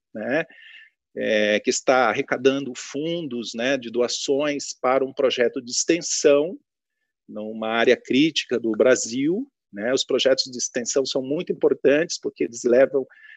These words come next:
grande ajuda a, a parcelas da população que realmente precisam. E essa, vocês estão vendo a logo aí à esquerda do projeto que eu coordeno, também é conhecido como Projeto Boca Aberta, lá na universidade. É um projeto que envolve odontologia hospitalar.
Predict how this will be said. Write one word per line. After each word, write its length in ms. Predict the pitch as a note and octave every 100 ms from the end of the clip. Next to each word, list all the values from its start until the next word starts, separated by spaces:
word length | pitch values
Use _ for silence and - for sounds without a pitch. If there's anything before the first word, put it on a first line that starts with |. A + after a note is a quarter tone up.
| _ _
grande 380 | C3 D#3+ F3 D#3
ajuda 680 | B2 A2+ C#3 E3 C#3 B2+
a, 520 | A2+ G2+ A2 G#2+ G#2+
a 20 | G#2
parcelas 440 | A2+ - D#3 D3+
da 120 | C3+
população 500 | - - C3 - D3
que 120 | -
realmente 440 | B2 D3+ D#3 C#3+ -
precisam. 720 | C3+ B2+ - C#3 D3+ G3 G#3 _ _ _ _ _ _
E 500 | C#3+ D3+ E3 E3+ E3
essa, 640 | F3 E3+ - - F3 D3+ C#3
vocês 120 | C3+
estão 160 | -
vendo 160 | C#3+ D3+
a 40 |
logo 440 | C#3 C3+ D#3 D#3 C#3
aí 140 | C3
à 40 | A#2+
esquerda 560 | - - C#3+ D#3+ D3
do 100 | C3+
projeto 480 | C#3 C3 C3+ C3 C3
que 100 | -
eu 60 | C#3
coordeno, 460 | D3 C3 C3 E3+ D3+ -
também 420 | C3 B2+ B2 A#2 - _ -
é 240 | - G#2+ G#2+
conhecido 360 | - B2 - C3+
como 180 | C3 B2
Projeto 380 | B2+ C#3+ C#3+
Boca 280 | B2+ C3+ -
Aberta, 420 | A2 A#2 D3 E3+
lá 140 | C3+ A#2+
na 80 | A#2
universidade. 960 | A2 G#2+ - D3 C3 B2+ C3 C#3+ F3+ - _ _ _ _ _ A#2
É 40 |
um 60 | A#2+
projeto 580 | C#3 B2+ C3+ C#3+ D#3
que 160 | D3 E3
envolve 460 | D#3+ C#3 D3+ D#3 D#3+
odontologia 580 | D#3 D#3+ D#3+ D#3 C#3+
hospitalar. 580 | D3 - - F3+ E3+ A#2+